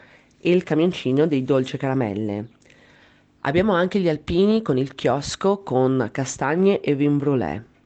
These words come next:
La Proloco anche quest'anno ha il piacere di ospitare in uno stand l'Acto Triveneto,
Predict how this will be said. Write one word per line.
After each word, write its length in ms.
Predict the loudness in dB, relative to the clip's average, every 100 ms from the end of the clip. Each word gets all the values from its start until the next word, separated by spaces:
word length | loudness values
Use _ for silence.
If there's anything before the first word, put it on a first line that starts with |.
| _ _ _ _ _ _ _ _ _ _ _ _ _ _ -20 _ -6
La 260 | -2 -2
Proloco 760 | 0 2 2 0 0 2 2 0
anche 320 | -4 -4 -4
quest'anno 680 | -4 -4 -2 -2 0 2 0
ha 140 | 0 -4
il 80 |
piacere 640 | -2 -2 -2 0 0 0 -4
di 140 | -2
ospitare 760 | -2 -2 -12 -4 -2 -2 0 0
in 220 | 0 0
uno 200 | 0 -2
stand 800 | -4 -6 -4 -2 -2 -2 -2 -4
l'Acto 720 | -4 -2 -2 -6 -12 0 0 0
Triveneto, 960 | -2 -2 -2 -2 -2 -4 -2 -2 -2